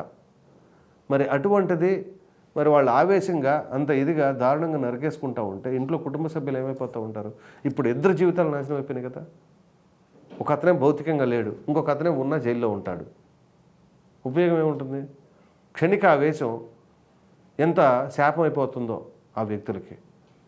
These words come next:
అర్థం చేసుకోండి. So రాజకీయంగా వైరుధ్యం ఉంటుంది, ఒక్కొక్కడికి ఒక్కొక్క పార్టీ అంటే ఇష్టం, ఒక్కొక్క నాయకుడు అంటే అభిమానం ఉంటుంది. అంత మాత్రాన ప్రాణాలు తీసుకునేంత దారుణంగా ఉండకూడదు. నిజంగా రాజకీయ నేపథ్యమే కారణం అయితే,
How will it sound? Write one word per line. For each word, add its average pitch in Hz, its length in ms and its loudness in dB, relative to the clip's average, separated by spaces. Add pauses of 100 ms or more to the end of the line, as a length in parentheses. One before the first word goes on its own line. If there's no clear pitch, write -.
(160)
అర్థం 117 300 -2
చేసుకోండి. - 420 -10 (540)
So 185 100 4 (480)
రాజకీయంగా 185 680 4 (720)
వైరుధ్యం 170 440 6
ఉంటుంది, 156 240 0
ఒక్కొక్కడికి 156 340 0
ఒక్కొక్క 147 260 -2
పార్టీ 147 260 0
అంటే 147 140 -4
ఇష్టం, 175 180 -4
ఒక్కొక్క 139 220 -2
నాయకుడు 143 260 -2
అంటే 135 160 -2
అభిమానం 135 300 0
ఉంటుంది. 98 220 -8 (760)
అంత 135 140 0 (100)
మాత్రాన 170 340 2 (100)
ప్రాణాలు 160 400 2
తీసుకునేంత 165 580 0 (120)
దారుణంగా 147 460 4
ఉండకూడదు. 120 400 -4 (420)
నిజంగా 214 300 6 (120)
రాజకీయ 190 440 6 (200)
నేపథ్యమే 170 480 4 (120)
కారణం 147 340 6
అయితే, 143 240 2